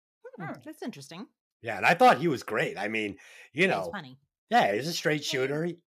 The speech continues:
Speaker 2: cheese ball well.
Speaker 3: Oh, yeah.
Speaker 1: Yes. Yeah.
Speaker 3: Um,
Speaker 1: The, uh, the, the, "I don't wanna seem like an asshole, but I really want you to leave." It's like,
Speaker 3: Uh,
Speaker 1: whoa.
Speaker 3: okay, so
Speaker 1: I mean, he's being honest. Let's give him
Speaker 3: Uh,
Speaker 1: that.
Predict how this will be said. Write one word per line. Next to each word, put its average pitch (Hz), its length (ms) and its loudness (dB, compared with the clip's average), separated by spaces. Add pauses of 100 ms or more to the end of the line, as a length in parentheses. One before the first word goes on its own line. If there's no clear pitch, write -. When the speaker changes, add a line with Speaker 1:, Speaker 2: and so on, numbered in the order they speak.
(100)
Speaker 2:
cheese 254 320 -18
ball 180 380 -14
well. 180 360 -14 (1080)
Speaker 3:
Oh, 175 120 6
yeah. 92 220 2
Speaker 1:
Yes. 160 340 -6 (300)
Yeah. 185 220 -4 (1120)
Speaker 3:
Um, 160 260 6
Speaker 1:
The, 202 60 2
uh, 190 160 0
the, 202 320 -2
the, 180 360 2 (720)
"I 190 60 -14
don't 233 160 -6
wanna 262 160 -4
seem 254 200 -6
like 214 140 -4
an 180 140 -8
asshole, 180 560 0
but 185 100 -4
I 190 60 -6
really 196 320 2
want 185 240 -2
you - 60 -8
to 175 60 -6
leave." 175 540 -4
It's 208 140 -6
like, 208 140 -4
Speaker 3:
Uh, 220 100 -12
Speaker 1:
whoa. 254 1040 0 (160)
Speaker 3:
okay, 220 220 8 (260)
so 226 500 6 (160)
Speaker 1:
I 339 60 -2
mean, 339 120 2
he's 330 200 0
being 415 200 0
honest. 262 540 0 (260)
Let's 262 200 0
give 349 160 0
him 392 80 -2
Speaker 3:
Uh, 359 40 -4
Speaker 1:
that. 220 340 2